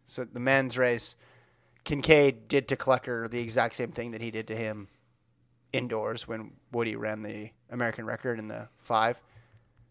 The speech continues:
um, indoors. And in both races, it was just, it was a clear two-person race. They had rabbits, so it wasn't as if McColgan and,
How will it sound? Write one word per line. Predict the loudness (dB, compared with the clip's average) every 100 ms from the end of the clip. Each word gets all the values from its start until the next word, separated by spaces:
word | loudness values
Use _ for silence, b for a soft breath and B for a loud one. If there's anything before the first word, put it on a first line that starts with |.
| -14 -2
um, | 0 0
indoors. | -2 2 4 4 0 _ _ -20 _ _ _ -20 _ _ _ _
And | 2
in | 10
both | 10 10
races, | 8 6 2 -2
it |
was | -4
just, | -6 -6 _
it |
was | -4
a | -2
clear | 4 4
two-person | 4 0 -2 -4 -4
race. | 0
They | 8
had | 12 12
rabbits, | 10 4 0 -4
so | -2 2
it | 8
wasn't | 8 8 2
as | -2 2 2
if | 2 -4 _ -8
McColgan | -2 4 8 8 6 0
and, | -2